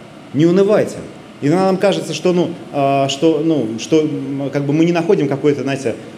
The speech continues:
э, мы иногда что-то делаем и думаем: «Щас все вокруг соберутся и скажут: аплодируем стоя, вот это мощно было».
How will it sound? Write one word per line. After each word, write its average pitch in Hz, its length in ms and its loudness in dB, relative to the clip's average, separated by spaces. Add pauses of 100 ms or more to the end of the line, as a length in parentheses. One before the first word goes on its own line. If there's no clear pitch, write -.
(160)
э, 120 280 0
мы 135 220 0 (240)
иногда 139 240 2
что-то 135 200 -8
делаем 131 340 2
и 107 40 -4
думаем: 104 240 -4
«Щас - 340 -6 (220)
все - 160 2
вокруг 151 260 0
соберутся 147 480 0
и 101 100 -4
скажут: 101 220 -10 (1600)
аплодируем 127 520 0
стоя, 120 260 -2
вот 101 160 -4
это 123 120 -4
мощно 120 380 -2
было». 92 240 -4